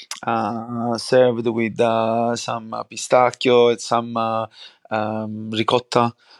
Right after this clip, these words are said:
um, on the top. Um, yeah, we'll see how we go. Um,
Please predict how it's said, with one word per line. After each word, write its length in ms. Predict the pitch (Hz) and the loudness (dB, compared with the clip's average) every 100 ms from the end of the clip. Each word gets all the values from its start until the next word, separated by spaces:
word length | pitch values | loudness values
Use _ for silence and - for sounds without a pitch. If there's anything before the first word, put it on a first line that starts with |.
| - | -4
um, 520 | 117 117 110 107 113 - | 2 4 2 -2 -8 -4
on 180 | 135 120 | -2 -2
the 100 | 113 | 0
top. 260 | 135 151 - - _ _ _ _ - | 2 0 -2 -20 _ _ _ _ -4
Um, 680 | 113 113 110 113 117 120 - | 0 0 -2 -6 -10 -10 0
yeah, 140 | - | 4
we'll 100 | - | 4
see 160 | - - | 2 4
how 80 | 113 | 4
we 80 | |
go. 220 | 101 131 135 - - - _ _ - | 4 2 2 -8 -20 -20 _ _ -8
Um, 540 | 117 120 117 117 117 | -2 -2 -2 -6 -10